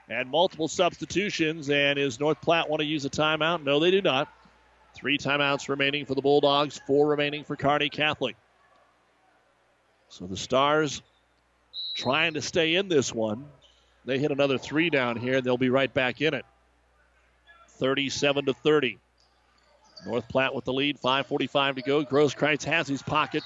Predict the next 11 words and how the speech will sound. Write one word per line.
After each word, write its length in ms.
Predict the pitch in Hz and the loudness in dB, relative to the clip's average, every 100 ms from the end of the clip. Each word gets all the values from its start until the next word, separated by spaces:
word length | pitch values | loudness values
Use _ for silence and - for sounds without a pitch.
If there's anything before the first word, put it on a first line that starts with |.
| - | 0
pick, 180 | 170 - | 0 0
but 80 | - - | -8 -6
can't 300 | 151 165 - | -4 -4 -6
save 300 | - 160 160 | -4 0 0
it 60 | 156 | 0
inbounds 640 | 180 143 131 139 147 135 | -4 -2 0 0 0 -2
is 100 | 135 | 0
Alex 360 | 139 143 135 - | 2 0 0 -2
Sawyer 480 | 175 151 131 151 - - - - - - | 2 4 4 2 -2 -16 -20 -18 -14 -4
at 200 | 123 117 | -4 -2
midcourt. 540 | 120 120 - 120 131 | -2 -2 2 4 4